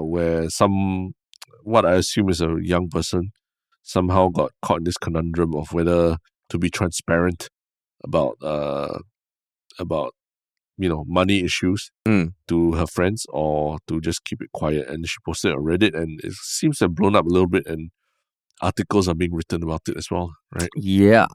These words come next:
Speaker 1: Yeah.
Speaker 2: So, so I mean, this all, um, went, uh, viral off a Reddit post lah.
Speaker 1: Mm, mm, mm.
Speaker 2: So it was something, yeah, that was posted on Reddit, which is no longer there. Um, but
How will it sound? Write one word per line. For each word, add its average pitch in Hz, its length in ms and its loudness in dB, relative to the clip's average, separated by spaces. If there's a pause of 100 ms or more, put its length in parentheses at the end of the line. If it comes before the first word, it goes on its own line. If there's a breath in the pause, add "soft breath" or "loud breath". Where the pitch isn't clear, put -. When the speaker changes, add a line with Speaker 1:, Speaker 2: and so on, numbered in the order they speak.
(220)
Speaker 1:
Yeah. 82 160 -2
Speaker 2:
So, 120 200 4 (160 soft breath)
so - 120 4
I 160 40 8
mean, 170 120 8
this 190 240 0
all, 156 480 8 (200)
um, 90 840 6 (380)
went, 107 640 6 (600)
uh, 85 240 2 (420)
viral 107 580 6 (240)
off 107 240 4
a 95 60 2
Reddit 95 360 4 (100)
post 90 260 0
lah. - 120 -4
Speaker 1:
Mm, 98 220 -2
mm, 87 180 -4
mm. 80 180 -10
Speaker 2:
So 120 140 6
it 120 60 8
was 120 120 6
something, 139 300 4
yeah, 104 120 6
that 90 100 8
was 92 120 4
posted - 320 4
on 101 80 6
Reddit, 101 280 8
which 123 160 4
is 151 100 4
no 180 120 8
longer 123 280 8
there. 95 280 6 (500)
Um, 87 440 4
but - 200 6